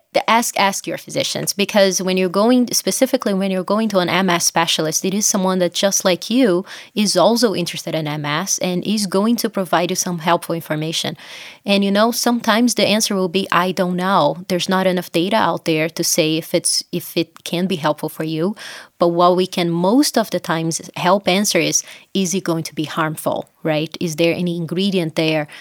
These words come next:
that could not be good for me and could cause, let's say, kidney or liver damage, uh, which is the last thing that we want to do.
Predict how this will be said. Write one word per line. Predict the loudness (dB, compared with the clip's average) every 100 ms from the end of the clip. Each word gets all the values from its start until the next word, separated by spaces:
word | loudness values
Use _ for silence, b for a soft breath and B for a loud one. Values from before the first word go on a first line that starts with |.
| B
that | -2 -2
could | -4 -6
not | -4 2 2 2
be | 0
good | -2 -6
for | -6 -6
me | -4 -4 -6
and | -4
could | -2
cause, | 2 2 2 -2 B B -4
let's | -4 -2
say, | -2 -2
kidney | -2 0 2 0
or | -2
liver | 0 -2 0 0
damage, | 0 -4 -6 -6 -6 -6 -2
uh, | -2 -4 -8
which | -4 -2 -2
is | -6 -8 _ _ -6
the | -2
last | 2 2 2 -2
thing | -10 -10 -10 -6
that | -6
we | -6
want | -8 -8 -8
to | -10
do. | -10